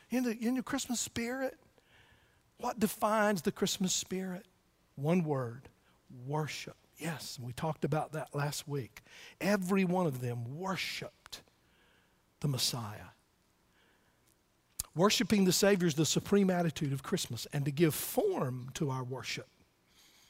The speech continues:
we go from these representatives,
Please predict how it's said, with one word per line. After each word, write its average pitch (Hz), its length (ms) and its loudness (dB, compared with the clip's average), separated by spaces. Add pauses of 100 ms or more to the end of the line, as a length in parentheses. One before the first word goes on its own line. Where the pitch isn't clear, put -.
(680)
we 175 100 6
go 196 240 4
from 156 220 0
these 226 320 2
representatives, 151 1120 -2